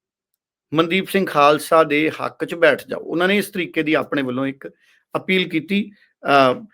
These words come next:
ਸਧਾਰਨ ਗੱਲਬਾਤ ਦੇ ਦੌਰਾਨ। ਕੱਲ੍ਹ ਇੱਕ ਨਵਾਂ ਮਾਮਲਾ ਸਾਹਮਣੇ ਆਇਆ। ਅਰਸ਼ਦੀਪ ਕਲੇਰ ਹੋਣਾ ਨੇ ਕੱਲ੍ਹ ਇੱਕ ਬਿਆਨ ਸ਼ਾਮ ਨੂੰ ਜਾਰੀ ਕੀਤਾ। ਉਹ ਕਹਿੰਦੇ ਕਿ ਮੇਰੇ ਖਿਲਾਫ ਸ਼ਿਕਾਇਤ ਦਿੱਤੀ ਜਾ ਰਹੀ ਹੈ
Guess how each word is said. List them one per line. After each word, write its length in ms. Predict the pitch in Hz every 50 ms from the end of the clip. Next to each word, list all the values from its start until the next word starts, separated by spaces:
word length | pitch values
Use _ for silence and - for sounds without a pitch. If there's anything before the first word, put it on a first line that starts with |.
| _ _ _
ਸਧਾਰਨ 520 | - - - 120 - 156 131 131 147 160
ਗੱਲਬਾਤ 400 | 139 131 127 123 117 123 120 117
ਦੇ 100 | 110 123
ਦੌਰਾਨ। 320 | - - - - - - - _ _ _ _ _ _ _ _ _ _ _ _ _ _ -
ਕੱਲ੍ਹ 200 | 220 254 277 277
ਇੱਕ 100 | 220 190
ਨਵਾਂ 280 | 185 170 175 175 180
ਮਾਮਲਾ 320 | 185 180 180 180 180 180 170
ਸਾਹਮਣੇ 340 | - 175 175 185 196 190
ਆਇਆ। 320 | 180 170 165 165 185 - _ - 180
ਅਰਸ਼ਦੀਪ 400 | 185 185 - 208 202 226 202 -
ਕਲੇਰ 360 | - 180 165 165 185 208 208
ਹੋਣਾ 220 | 170 196 196 196
ਨੇ 100 | 202 202
ਕੱਲ੍ਹ 200 | 196 - 196 202
ਇੱਕ 120 | 196 - 151
ਬਿਆਨ 360 | 131 135 135 143 156 170 165
ਸ਼ਾਮ 260 | - - 160 151 156
ਨੂੰ 120 | 160 160 143
ਜਾਰੀ 200 | 139 131 131 123
ਕੀਤਾ। 380 | 120 120 101 - - - _ _ _ _ _ _ _ _ _ _ _ _ _ _ _ -
ਉਹ 200 | 262 285 214 196
ਕਹਿੰਦੇ 600 | 190 196 202 202 190 175 170 180 190 233 - -
ਕਿ 80 | 254 240
ਮੇਰੇ 520 | 208 165 143 143 156 165 180 208 226 214
ਖਿਲਾਫ 580 | 220 - 160 143 131 127 127 135 143 135 - 220
ਸ਼ਿਕਾਇਤ 720 | 202 - - - - - 147 147 160 185 214 233 208 233
ਦਿੱਤੀ 320 | 190 180 175 - - 196
ਜਾ 220 | 175 151 143 131 131
ਰਹੀ 220 | 135 160 170 160
ਹੈ 260 | 143 147 156 - -